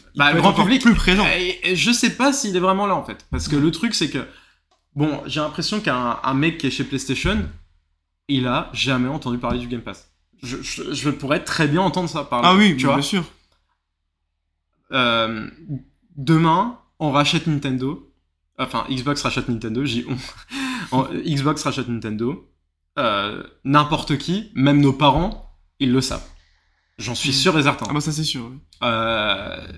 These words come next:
Speaker 1: Microsoft rachète Nintendo, ça paraît, c'est une folie.
Speaker 2: C'est, c'est lunaire, bien sûr.
Speaker 1: Et je pense même pas qu'en vrai, ça soit si simple, parce que pour qu'une, euh, une entreprise japonaise, euh, se fasse racheter par une entreprise américaine,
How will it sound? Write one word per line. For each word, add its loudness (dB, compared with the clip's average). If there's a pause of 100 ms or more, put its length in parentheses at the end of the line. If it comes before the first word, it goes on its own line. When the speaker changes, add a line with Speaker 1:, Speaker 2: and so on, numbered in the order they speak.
(100)
Speaker 1:
Microsoft 2
rachète 0
Nintendo, 0
ça -6
paraît, -6
c'est -10
une -10
folie. -2
Speaker 2:
C'est, -8
c'est -14
lunaire, -4
bien -12
sûr. -6
Speaker 1:
Et 0
je 0
pense -2
même -2
pas 0
qu'en -8
vrai, -4
ça -8
soit -8
si -8
simple, -8
parce -8
que -6
pour -12
qu'une, 0
euh, -2
une -4
entreprise -6
japonaise, -8 (560)
euh, -6
se -2
fasse 0
racheter 0
par 0
une -2
entreprise -4
américaine, -2